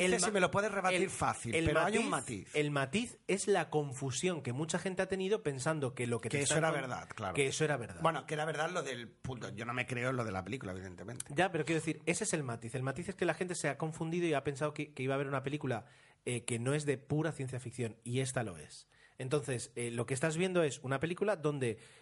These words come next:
Speaker 2: eh, un personaje, así como van pasando los minutos, cada vez tiene más capacidad para hacer diferentes cosas. ¿De acuerdo? Em,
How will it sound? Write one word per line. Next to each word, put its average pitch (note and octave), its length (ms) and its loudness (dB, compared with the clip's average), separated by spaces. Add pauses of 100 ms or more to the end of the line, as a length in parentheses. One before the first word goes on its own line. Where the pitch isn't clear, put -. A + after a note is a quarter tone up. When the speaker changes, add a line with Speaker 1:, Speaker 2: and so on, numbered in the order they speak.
(280)
Speaker 2:
eh, C3 220 2
un C#3 160 -4
personaje, D3+ 420 0
así C#3 140 -2
como C3+ 180 0
van C#3 140 2
pasando D3 260 -2
los D3+ 120 -2
minutos, D#3 320 -4
cada B2 240 0
vez C3+ 120 -4
tiene D#3 300 -2 (200)
más D3 280 0
capacidad D3 640 0
para A#2+ 160 0
hacer C#3 180 -2
diferentes A#2+ 500 -4
cosas. - 460 -16 (560)
¿De A2+ 100 -6
acuerdo? D#3 360 0 (400)
Em, C#3+ 760 2